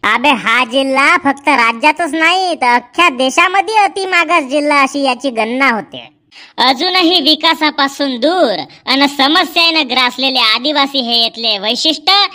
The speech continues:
अन एकेकाळचा काँग्रेसचा बालेकिल्ला असलेला गडचिरोली मतदारसंघ आज भाजपचा बालेकिल्ला झाला आहे. अन गडचिरोलीत,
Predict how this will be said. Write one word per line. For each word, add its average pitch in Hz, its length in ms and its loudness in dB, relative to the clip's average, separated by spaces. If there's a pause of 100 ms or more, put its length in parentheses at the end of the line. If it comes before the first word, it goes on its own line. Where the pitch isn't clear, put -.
(200)
अन 240 120 -2
एकेकाळचा 277 800 0
काँग्रेसचा 269 640 -2
बालेकिल्ला 277 640 -2
असलेला 240 480 -2
गडचिरोली 339 580 0
मतदारसंघ 226 680 -2
आज 208 720 -2 (200)
भाजपचा 254 560 0
बालेकिल्ला 269 640 0
झाला 208 260 -2
आहे. 262 320 2 (360)
अन 247 200 -4
गडचिरोलीत, 320 880 2